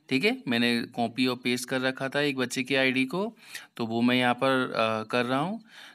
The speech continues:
तो जैसे ही आप इसे यहाँ पर डालेंगे तो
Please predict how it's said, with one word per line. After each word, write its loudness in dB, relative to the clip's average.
तो 4
जैसे 0
ही 2
आप 2
इसे 0
यहाँ -2
पर 0
डालेंगे 0
तो 0